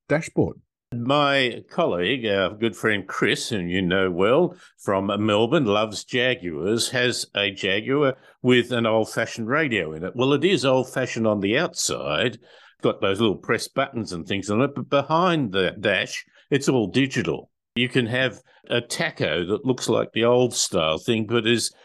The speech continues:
Speaker 2: has the modern electronics behind it. Now, a couple of the, uh, our reviewers have hopped into cars, like the Honda, which is a bit old-fashioned, yet there was almost a familiarity there,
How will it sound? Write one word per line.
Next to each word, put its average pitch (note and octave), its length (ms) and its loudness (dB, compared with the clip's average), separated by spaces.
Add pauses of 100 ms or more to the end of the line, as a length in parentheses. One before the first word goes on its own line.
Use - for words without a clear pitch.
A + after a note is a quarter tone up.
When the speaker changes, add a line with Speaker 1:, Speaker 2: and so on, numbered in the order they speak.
(140)
Speaker 2:
has C3+ 240 -4
the C3 100 2
modern B2 640 0 (140)
electronics A#2+ 960 -2
behind A#2 540 -2
it. - 180 -6 (180)
Now, E3 280 2
a D#3 80 -2
couple A3+ 320 -2
of C#3+ 100 2
the, B2+ 320 2
uh, B2 280 2
our B2+ 140 2
reviewers A2+ 640 2
have A2+ 120 2
hopped F3+ 300 -4
into G#2+ 240 -2
cars, G#2+ 720 -2 (460)
like E3+ 260 0
the D#3 100 2
Honda, F3 680 0
which C3+ 220 0
is E3 80 0
a D3+ 40 -2
bit D#3+ 160 2
old-fashioned, D3 920 0
yet C3 160 0 (340)
there C#3+ 140 2
was C#3+ 160 4
almost D3+ 440 2
a C3+ 60 -2
familiarity B2+ 1120 0
there, D2+ 460 0